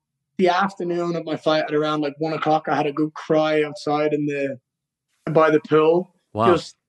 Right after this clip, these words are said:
Speaker 1: thinking, yeah, I, I was thinking, like, I, I was, I was just looking at my wife while she was jiggling my baby to sleep,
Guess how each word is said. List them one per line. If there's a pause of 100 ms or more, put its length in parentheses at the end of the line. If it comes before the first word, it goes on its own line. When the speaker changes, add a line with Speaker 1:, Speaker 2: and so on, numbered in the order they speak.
(340)
Speaker 1:
thinking,
yeah,
I,
I
was
thinking,
like,
I, (160)
I
was,
I
was
just
looking
at
my
wife (580)
while
she
was
jiggling
my
baby
to
sleep,